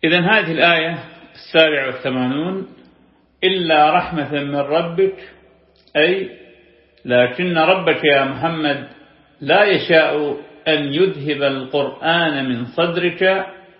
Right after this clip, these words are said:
رحمة منه بك وبعباده.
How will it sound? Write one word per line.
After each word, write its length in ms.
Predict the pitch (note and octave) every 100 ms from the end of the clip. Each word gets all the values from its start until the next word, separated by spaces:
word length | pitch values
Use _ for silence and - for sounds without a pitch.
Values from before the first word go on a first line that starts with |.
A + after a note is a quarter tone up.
| -
رحمة 680 | G3 G#3 - D#3 D3 D#3+
منه 540 | D3 D3 G3 F#3+ D3+ C#3+
بك 340 | G3 A3 A#3 A#3+ B3 - - -
وبعباده. 680 | E3 D#3+ C#3 C#3+ C#3 A2+ A2+